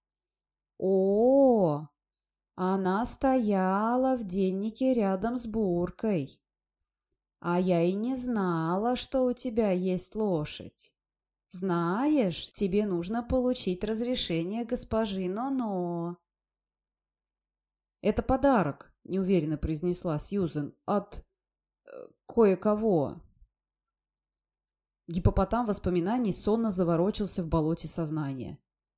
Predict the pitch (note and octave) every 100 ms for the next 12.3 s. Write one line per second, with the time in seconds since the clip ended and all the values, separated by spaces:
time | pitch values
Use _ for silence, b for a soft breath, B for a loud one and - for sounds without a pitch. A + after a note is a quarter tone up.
0 | _ F3 G#3 A3+ C#4+ C4 G3 F#3 F3+ E3
1 | F#3 F#3+ F3 - F3+ - A3 F3 - E3+
2 | B3 D4 F3+ G3+ A3 F#3 - F#3+ F3+ D#3
3 | A2+ G2+ - _ _ _ _ _ F3+ A3
4 | A#3 B3+ A#3+ B3 F3 D#3+ D#3+ E3 - -
5 | E3+ E3 A#3+ A3+ - F3 F3 C#3+ C3+ -
6 | F3 - _ _ _ - B3 C4 - D#3
7 | C#3 D#3+ D#3+ - - - _ _ _ _
8 | _ _ _ _ _ _ _ _ _ _
9 | _ _ _ _ _ _ _ _ _ _
10 | F3 G3 A#3 A3+ A#3 A3+ A3 A3 A#3+ A3+
11 | E3 - C#3+ C#3 - - D#3 D#3 D3 D#3
12 | E3+ D3+ C3+